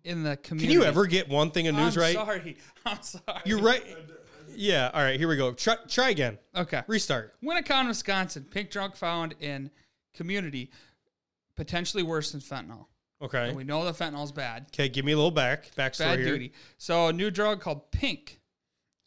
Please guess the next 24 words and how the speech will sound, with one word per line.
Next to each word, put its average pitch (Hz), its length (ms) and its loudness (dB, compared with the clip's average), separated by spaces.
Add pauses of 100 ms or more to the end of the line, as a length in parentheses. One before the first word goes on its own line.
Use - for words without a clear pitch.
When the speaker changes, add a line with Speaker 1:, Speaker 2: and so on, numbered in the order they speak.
Speaker 1:
It's 151 180 -10
a 147 40 -10
synthetic 175 580 -4
opioid. 135 580 -6 (300)
The 151 60 -18
drug 165 440 -2
is 143 360 -6 (640)
a 147 60 -18
mixture 165 400 -6
of 135 100 -8
heroin, 190 420 -2
fentanyl, 170 480 -6
and 147 120 -8
carfentanil. 131 800 -10 (400)
Carfentanil 190 760 -4 (240)
is 147 320 -10 (120)
apparently 147 380 -8
a 139 60 -10
hundred 170 320 -8
times 170 300 -6
more 147 160 -6
potent 139 520 -14
than 180 200 -8
fentanyl. 131 500 -14